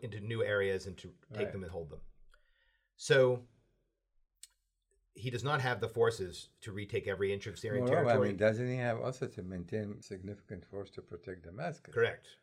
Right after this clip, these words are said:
Speaker 2: I mean, that's, that was a big thing.
Speaker 1: Right. So what this means is, to do that, the timeline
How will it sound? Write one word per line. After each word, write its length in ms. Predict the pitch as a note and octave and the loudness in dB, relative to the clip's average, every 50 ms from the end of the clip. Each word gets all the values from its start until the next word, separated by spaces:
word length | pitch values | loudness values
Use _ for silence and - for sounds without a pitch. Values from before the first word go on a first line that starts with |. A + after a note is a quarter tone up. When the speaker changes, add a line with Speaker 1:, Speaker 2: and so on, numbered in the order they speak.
| _ _ - | _ _ -14
Speaker 2:
I 60 | - | -12
mean, 100 | F#2 F2+ | -8 -4
that's, 200 | F#2+ G#2+ G#2+ G#2+ - | -4 -4 -4 -4 -4
that 220 | A#2 A2 A2 - | -6 -6 -4 -6
was 140 | G#2+ F2+ F2+ | -8 -8 -8
a 40 | F2 | -10
big 300 | E2 F2 B2+ B2 - - | -4 -4 -4 -4 -4 -6
thing. 260 | - D3+ B2 E2 G#2+ | -4 -4 -4 -2 0
Speaker 1:
Right. 280 | A2 A#2 G2+ F2 - - - _ _ _ _ _ _ | 0 0 0 0 -4 -10 -18 _ _ _ _ _ _
So 460 | - - C3 B2 A#2+ A2+ G#2+ G#2 - - _ _ | 2 6 8 10 10 8 6 4 -6 -12 _ _
what 220 | - A#2+ C3+ C3+ - | 0 0 0 2 2
this 180 | C3+ A#2+ A#2 | 0 0 0
means 400 | A2 A#2+ D3 F3+ F#3+ E3+ C3 F#2+ | -4 -4 0 0 0 0 0 0
is, 400 | G2+ G2 F#2+ F#2+ F#2 E2 - - - _ _ _ _ _ _ _ _ _ _ | 0 0 0 0 -2 -4 -10 -16 -18 _ _ _ _ _ _ _ _ _ _
to 80 | - A2 | -10 -8
do 220 | G2 G2 C3+ F3 C#3+ | -6 -4 -4 0 0
that, 360 | A#2 F#2+ F2 E2+ E2 - - _ _ _ | 0 0 0 -6 -8 -12 -18 _ _ _
the 80 | - G2 | -12 -12
timeline 640 | - - C#3+ D#3 E3 D#3+ C3+ A2+ G#2+ G2 F#2 F#2 F2 | -4 0 0 0 2 2 0 0 0 0 -2 -4 -8